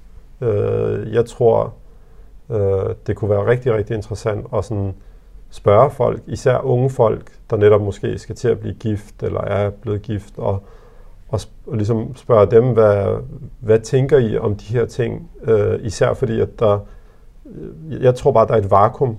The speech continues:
at folk føler, ligesom, det, det er noget, der er der, og det ligger og fylder, og især det her med, hvis vi,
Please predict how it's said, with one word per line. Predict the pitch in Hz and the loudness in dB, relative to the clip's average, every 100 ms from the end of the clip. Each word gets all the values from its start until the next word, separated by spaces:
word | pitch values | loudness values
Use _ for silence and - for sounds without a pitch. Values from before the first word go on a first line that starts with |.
| - | -10
at | 120 | -10
folk | - 120 127 - - | 0 0 0 -8 -20
føler, | - 123 110 | -4 -2 0
ligesom, | 107 101 104 | 0 -2 -4
det, | 120 110 - | -4 -4 -2
det | 117 | 2
er | 120 | 2
noget, | 131 123 127 | 4 4 2
der | 123 | -2
er | 110 107 117 | 2 4 4
der, | 123 | 4
og | 113 110 | 2 0
det | 104 | -2
ligger | 117 120 | 0 0
og | 117 | -2
fylder, | - 113 120 | -2 -2 2
og | 120 113 | 0 0
især | 98 127 | 0 0
det | 127 135 | 2 0
her | 120 | 2
med, | 110 | 0
hvis | 98 95 | -2 -6
vi, | 104 | -10